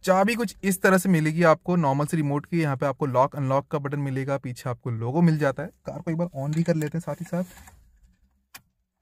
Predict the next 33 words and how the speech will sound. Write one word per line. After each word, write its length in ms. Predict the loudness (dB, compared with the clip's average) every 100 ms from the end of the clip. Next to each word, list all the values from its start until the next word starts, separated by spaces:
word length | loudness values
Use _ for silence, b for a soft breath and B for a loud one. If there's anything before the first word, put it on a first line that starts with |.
| _ _ _ _ _ _ _ _ _ _ _ _ _ _ _ _ _ _ -8
तो 200 | -6 0 4
इस 200 | 4 4
तरह 260 | 6 8 8
से 180 | 6 4
इसका 280 | 2 -2
स्पीडोमीटर 680 | -4 -2 4 6 8 6 6
यहाँ 160 | 4 4
पर 140 | 2
आपको 240 | -2 -2 -6
मिलेगा, 340 | -6 -2 -2
डिजिटल 420 | 4 4 4 2
स्पीडोमीटर, 540 | 0 2 4 4 4 -2
फुली 280 | 0 4
डिजिटल 320 | 6 4 4 2
तो 100 | 4
नहीं 200 | 4 2
है, 120 | -4 B B B -4
लेकिन 200 | 2 2
डिजिटल 320 | 2 0 0
इसको 180 | 0 2
हम 80 | 2
कह 320 | 0 -2 -2
सकते 320 | -4 -6 -6
हैं 80 | -4
एक 160 | -4 -2
तरह 180 | -2 -2
से। 140 | -4
अ, 480 | -8 -10 -20 _ -6
यहाँ 380 | -4 -2 0 0
पे 140 | 0
देखेंगे 380 | 0 0 0 2
अगर 220 | 4 4
आप 160 | 4